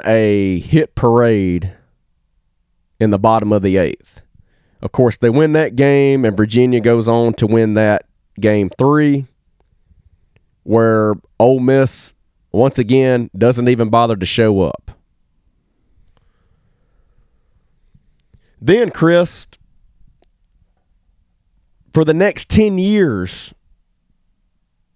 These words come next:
they wait to go to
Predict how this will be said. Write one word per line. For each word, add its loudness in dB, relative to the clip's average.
they 0
wait -2
to 2
go 2
to 0